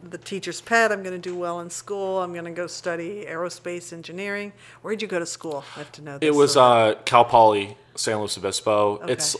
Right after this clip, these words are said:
Speaker 2: it, it's, like, in the central coast of California.
Speaker 1: Okay.
Speaker 2: Um, 'cause I didn't get into Berkeley, which I will,
Speaker 1: Oh.
Speaker 2: has, I still am jaded about.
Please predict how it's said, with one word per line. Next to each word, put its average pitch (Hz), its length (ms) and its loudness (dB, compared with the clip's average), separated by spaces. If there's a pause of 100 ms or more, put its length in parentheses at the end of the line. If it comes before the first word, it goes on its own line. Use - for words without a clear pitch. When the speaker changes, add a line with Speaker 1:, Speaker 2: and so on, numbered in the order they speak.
Speaker 2:
it, 120 200 -2
it's, - 160 -2
like, 139 200 2
in 127 100 -4
the 113 100 -2
central 113 280 -2
coast 110 240 0
of 107 80 -14
California. 131 560 -2 (120)
Speaker 1:
Okay. 160 140 -10 (460)
Speaker 2:
Um, 98 480 0 (240)
'cause 107 100 -10
I 110 60 0
didn't 101 180 -4
get 104 120 -10
into 95 100 -10
Berkeley, 98 440 -6
which - 440 -8
I 98 80 -6
will, 92 240 -4 (180)
Speaker 1:
Oh. 156 200 -18 (880)
Speaker 2:
has, 95 300 -10
I 98 80 -4
still 98 300 -2
am 98 100 0
jaded 98 280 0
about. 113 420 0